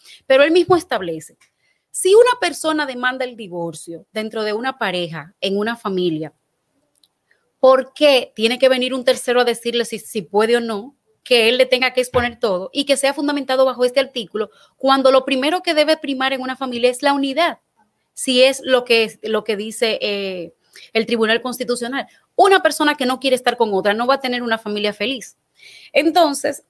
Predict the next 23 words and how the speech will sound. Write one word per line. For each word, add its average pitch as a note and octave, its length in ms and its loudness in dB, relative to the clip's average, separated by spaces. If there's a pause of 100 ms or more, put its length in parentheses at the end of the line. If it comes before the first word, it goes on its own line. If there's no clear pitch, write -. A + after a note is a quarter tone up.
el B3 140 6
Estado, B3+ 520 2
de A3+ 60 2
una B3+ 160 -4
forma C4 260 0
u B3 80 -2
otra, B3 300 -4
obliga C#4+ 640 4 (140)
al, C4+ 320 2
al, B3 340 0
a A#3+ 120 0
la A#3+ 140 0
persona B3+ 460 -4
a B3+ 160 2
exponer C4 640 0 (400)
sus - 320 -6
fracasos C4+ 580 -2
en C#4 140 -4
la C4+ 100 -2
vida, B3 380 -6 (420)
y A3+ 160 0
esto, C4 560 6
eh, G#3+ 640 -2